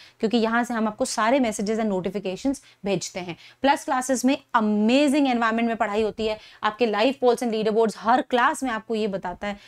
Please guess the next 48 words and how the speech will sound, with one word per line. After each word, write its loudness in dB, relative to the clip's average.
कि 2
आप 0
कहाँ 0
स्टैंड -6
करते -8
हैं, -4
और -2
ये 2
जानना 2
किसी 0
भी 4
जेई 2
एस्पिरेंट -4
के -2
लिए 0
बहुत 0
जरूरी -2
है। -4
आप -2
throughout 0
देख 4
लो 0
कि 4
जितने 4
भी 4
इंस्टीट्यूट्स 2
हैं 0
वो 0
क्या 2
कहते -6
हैं, -8
जितने 2
भी 4
नामी 4
गिरामी 2
टीचर्स -2
हैं -2
वो 4
क्या 4
कहते -2
हैं -2
बच्चों -2
को, -2
जेई 2
एस्पिरेंट -2
को, -10
"टेस्ट 0
दो, -2